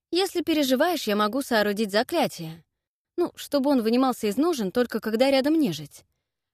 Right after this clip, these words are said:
почесал затылок Джерард, тут же вспомнив, что опрометчиво раздавать обещание, которое может не успеть выполнить. Секунду поколебавшись, Натаниэль снял с пояса меч и протянул Амелине. Девушка, не ожидавшая, что вес оружия настолько велик,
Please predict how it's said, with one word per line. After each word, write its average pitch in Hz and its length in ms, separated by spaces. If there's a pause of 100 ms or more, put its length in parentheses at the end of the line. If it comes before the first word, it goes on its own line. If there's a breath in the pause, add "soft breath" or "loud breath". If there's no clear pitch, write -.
(100)
почесал 240 400
затылок 185 440
Джерард, 208 520 (300)
тут 311 160
же 269 100
вспомнив, 247 460 (160)
что - 220
опрометчиво 311 560
раздавать 180 400
обещание, 165 640
которое 240 320
может 220 320
не 247 80
успеть 262 320
выполнить. 170 640 (840)
Секунду 294 420
поколебавшись, 220 880 (280)
Натаниэль 294 420
снял 240 300
с - 80
пояса 214 380
меч 254 340
и 226 100
протянул 202 500
Амелине. 233 600 (560)
Девушка, 254 480
не 180 120
ожидавшая, 180 540
что - 180
вес 185 220
оружия 175 360
настолько 165 520
велик, 160 440